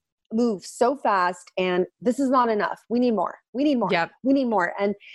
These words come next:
Speaker 1: that, that model, and I think a lot of businesses right now,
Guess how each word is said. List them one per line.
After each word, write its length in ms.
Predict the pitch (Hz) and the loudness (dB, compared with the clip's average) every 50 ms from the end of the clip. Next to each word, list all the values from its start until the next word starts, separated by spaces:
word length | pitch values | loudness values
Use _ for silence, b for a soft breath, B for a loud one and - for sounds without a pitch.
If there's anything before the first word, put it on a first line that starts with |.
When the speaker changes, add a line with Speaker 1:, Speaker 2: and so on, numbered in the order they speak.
| B B B - | B B B 2
Speaker 1:
that, 220 | 196 247 277 285 - - - - 214 214 190 185 190 | 4 4 4 4 0 -4 -6 -4 -2 -2 -2 -2 2
that 220 | 247 254 277 240 | 2 2 2 2
model, 640 | 233 226 220 214 214 208 214 226 233 220 214 185 180 | 0 -2 -2 0 0 2 2 2 2 2 0 0 0
and 120 | 175 202 240 | 0 -2 -2
I 60 | 262 | -2
think 240 | 269 - 330 339 - | 0 0 -2 0 2
a 60 | - | 2
lot 480 | 226 220 196 185 190 196 190 196 214 220 | 2 2 2 0 0 2 4 4 4 2
of 80 | 208 | 2
businesses 440 | 190 202 175 190 196 190 - 185 180 175 | 0 -2 -2 -2 -6 -4 -4 -6 -2 0
right 180 | 180 180 175 | 0 0 0
now, 460 | 180 180 180 170 170 165 165 165 170 | 0 -2 -2 0 0 2 2 2 0